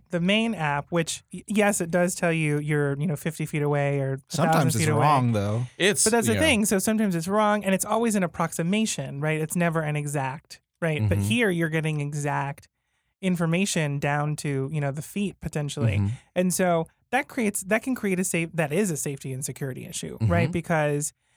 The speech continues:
Speaker 1: you don't know who might be using this app and for what reasons, to your
Speaker 3: Right.
Speaker 1: point, like, for,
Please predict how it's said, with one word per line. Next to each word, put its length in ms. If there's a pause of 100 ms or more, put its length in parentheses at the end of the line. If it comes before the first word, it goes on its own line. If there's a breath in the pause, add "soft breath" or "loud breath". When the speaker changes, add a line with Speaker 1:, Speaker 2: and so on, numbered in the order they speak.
(200)
Speaker 1:
you 200
don't 240
know 560
who 140
might 180
be 80
using 320
this 160
app 180
and 140
for 100
what 180
reasons, 440
to 100
your 160
Speaker 3:
Right. 60
Speaker 1:
point, 260
like, 280
for, 420